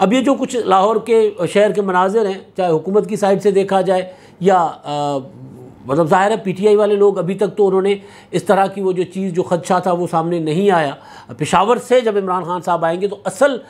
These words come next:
मार्का जो है वो तो लगना है वहाँ पर अटक पुल पर। और इस्लामाबाद, इस इमरान खान साहब की अपनी हिकमत अमली क्या है, क्या वो लॉन्ग मार्च का हिस्सा होंगे या नहीं, ये सबसे बड़ा सवाल है जो इमरान खान साहब ने ख़ुद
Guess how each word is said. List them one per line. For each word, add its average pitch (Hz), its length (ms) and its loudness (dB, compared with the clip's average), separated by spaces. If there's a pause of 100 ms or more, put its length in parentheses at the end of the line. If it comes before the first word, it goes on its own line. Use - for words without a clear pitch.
(220)
मार्का 185 360 0
जो 185 140 -2
है 165 80 0
वो 196 160 -2
तो 202 120 -2
लगना 180 300 -2
है 190 80 -2
वहाँ 170 220 0
पर 160 140 -8
अटक 156 180 -4
पुल 160 220 -8
पर। 113 240 -10 (260)
और 175 80 2
इस्लामाबाद, 214 640 0 (100)
इस - 200 -12
इमरान 190 260 0
खान 202 200 -2
साहब 196 340 0
की 214 60 -10
अपनी 254 300 0
हिकमत 202 340 0
अमली 151 220 -2
क्या 139 140 -4
है, 139 80 -4
क्या 196 160 0
वो 208 120 2
लॉन्ग 190 280 0
मार्च 190 200 -2
का 190 120 -4
हिस्सा 180 240 -4
होंगे 202 540 0 (240)
या 180 140 4
नहीं, 180 400 -4
ये 226 180 2
सबसे 202 260 -6
बड़ा 165 180 -4
सवाल 147 400 -4
है 196 180 -2 (260)
जो 180 120 4
इमरान 180 260 2
खान 180 200 -4
साहब 165 340 0
ने 175 120 -4
ख़ुद 160 360 0